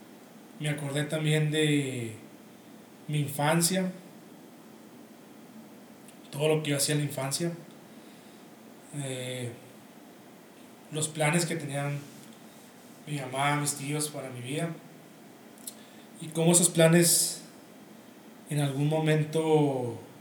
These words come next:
se vieron grises, en algún momento se vieron muy lejos. Ah, puedo decir que en algún momento ellos perdieron la fe. Y quizás era porque no estaba en el lugar correcto,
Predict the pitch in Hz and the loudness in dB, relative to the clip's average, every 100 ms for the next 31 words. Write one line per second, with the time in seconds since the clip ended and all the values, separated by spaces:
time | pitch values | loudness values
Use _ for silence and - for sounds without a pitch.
0 | - - 147 135 147 151 147 208 214 185 | -14 -6 -4 0 0 0 0 0 -2 -4
1 | - - - - - - - - - - | -8 -10 -18 -20 -20 -14 -14 -14 -20 -20
2 | - - 147 143 151 156 156 160 156 151 | -12 -4 0 2 0 0 0 0 0 0
3 | 147 131 135 143 151 143 131 117 110 - | 0 0 0 0 0 0 -4 -10 -14 -18
4 | - 139 143 135 135 147 156 156 - - | -8 -2 -2 0 -4 -6 -8 -10 -14 -20
5 | - - - - - - - - - - | -20 -20 -20 -20 -20 -20 -20 -20 -20 -14
6 | 151 147 147 151 151 151 - - - 185 | -10 -6 -4 -2 -2 -2 -6 -12 -12 0
7 | 196 196 180 180 190 165 170 175 170 180 | 2 4 2 2 2 4 4 4 2 2
8 | 175 160 147 127 - - - - - - | 4 6 4 0 -6 -18 -20 -20 -20 -10
9 | 143 147 156 156 135 143 147 123 147 165 | 0 0 2 0 2 2 0 0 -4 -4
10 | - - - - - - - - - - | -6 -18 -20 -20 -20 -20 -20 -20 -20 -20
11 | - - - - - - 175 170 170 196 | -20 -20 -20 -20 -20 -10 -4 0 2 2
12 | 190 160 156 156 156 175 175 147 139 143 | 0 -4 -4 -2 0 0 0 -2 -4 -6
13 | 156 147 160 - | -4 -2 -4 -6